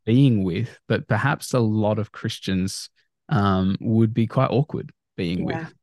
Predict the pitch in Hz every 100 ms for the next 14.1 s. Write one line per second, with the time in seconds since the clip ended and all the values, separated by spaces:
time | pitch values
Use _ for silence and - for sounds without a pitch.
0 | _ 127 120 101 - 110 - - 135 107
1 | 101 127 147 113 110 104 - 95 98 110
2 | _ - 127 98 98 117 - 107 - 113
3 | 110 113 - - _ 113 104 - 117 95
4 | 104 113 - - - - 107 135 104 110
5 | _ _ _ _ 107 - 101 98 98 110
6 | _ _ - _ _ _ _ _ _ 147
7 | 202 143 131 135 - - 127 120 - 113
8 | 107 - - - _ 120 117 123 120 95
9 | 131 - - - _ _ 180 113 90 98
10 | 101 - 117 104 98 101 107 107 190 -
11 | - _ 147 107 101 101 - _ _ -
12 | 104 104 110 110 - 107 95 - _ _
13 | - - 117 107 104 101 - 113 135 170